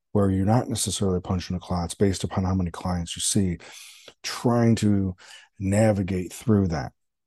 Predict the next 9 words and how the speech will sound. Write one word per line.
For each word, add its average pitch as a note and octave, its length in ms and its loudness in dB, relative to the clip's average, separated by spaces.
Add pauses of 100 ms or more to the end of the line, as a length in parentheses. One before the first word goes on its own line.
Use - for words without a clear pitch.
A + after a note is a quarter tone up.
(1600)
I G#2+ 100 -2
remember A#2 520 4
when G2 220 -2
I G#2 460 -2 (1200)
was G#2 200 0
in E2+ 240 -6 (360)
specifically G2 640 -4
college, E2+ 720 -6 (880)
and F#2 580 0